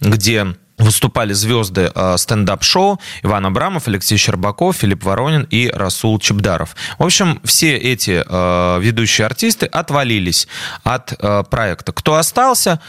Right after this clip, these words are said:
Камызяки, Астана, Союз, женская сборная, Плюшки и ещё несколько команд. Как это, э, будет происходить дальше,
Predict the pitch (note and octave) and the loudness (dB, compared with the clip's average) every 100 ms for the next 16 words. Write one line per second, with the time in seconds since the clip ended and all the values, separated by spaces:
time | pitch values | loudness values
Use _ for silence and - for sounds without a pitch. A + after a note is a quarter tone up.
0 | - - - A2+ A2 C#3+ E3+ A#3+ A3 F#3+ | -20 -20 -6 -2 2 2 4 2 0 -2
1 | D#3+ G2+ - A2+ B2+ F#3+ G#3 F#3 - - | -2 -2 -2 -2 0 2 2 0 -4 -2
2 | - G#2 C3+ G#3 F#3+ - - - G2 D3+ | 0 2 2 2 2 -2 -6 -4 0 2
3 | G#3+ - E3 C#3+ C#3+ C3 A#2 F#2+ D3+ G#3+ | 2 2 0 2 2 2 0 2 2 2
4 | - - - G#3 B2+ B2+ B2+ A2 - G2+ | 0 -2 2 4 4 2 2 0 0 -2
5 | G2 G2+ G2 D#2+ - - - - - - | 0 -2 -2 -4 -10 -20 -18 -14 -12 -6
6 | - D#3+ - C3+ C3 G2+ F#2+ G#2+ G#2+ G#2 | -2 -2 -2 -2 0 0 2 2 2 2
7 | A#2 - - G#2+ - A2 G#2+ A#2 D#3+ A3 | 0 0 -2 -2 0 0 0 2 0 0
8 | G#3 G3 E3 | 0 2 0